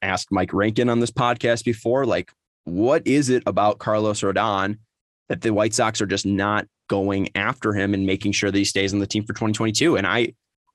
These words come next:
I think that they see that breakdown in about, you know, August for Carlos Rodon's arm and him not being able to reach those high velocities and him not being able to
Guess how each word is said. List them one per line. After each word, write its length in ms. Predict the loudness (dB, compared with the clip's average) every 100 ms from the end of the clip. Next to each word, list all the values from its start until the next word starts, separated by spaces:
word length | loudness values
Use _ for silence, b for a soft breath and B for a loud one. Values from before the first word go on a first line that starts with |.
| -2
I 140 | -2
think 280 | 0 -2 0
that 160 | -2 -2
they 320 | -4 0 2
see 640 | 2 0 2 2 4 2 0
that 300 | -2 -2 -2
breakdown 760 | -2 -2 0 0 0 -2 -4 -10 _ _ _
in 460 | 0 4 4 2 0
about, 520 | -2 2 2 2 0 _ _ -4
you 120 | -2
know, 220 | -2 -4 -8 -10 -8 -6 0
August 680 | 2 2 0 0 -2 -4 -10 _ _
for 100 | -6
Carlos 380 | 0 2 2 2
Rodon's 380 | 0 0 0 0
arm 300 | 2 2 0
and 120 | -4
him 340 | -2 -2 -2 -8 b _
not 280 | 0 0 2
being 220 | 2 2
able 180 | 2 0
to 140 | -2
reach 360 | 0 0 0 -2
those 160 | -4 -4
high 280 | -2 0
velocities 600 | 2 2 2 0 -2 -4 -4
and 100 | -2
him 180 | 0
not 240 | 2 0 0
being 220 | 0 2
able 240 | 0 0
to 320 | -2 0 0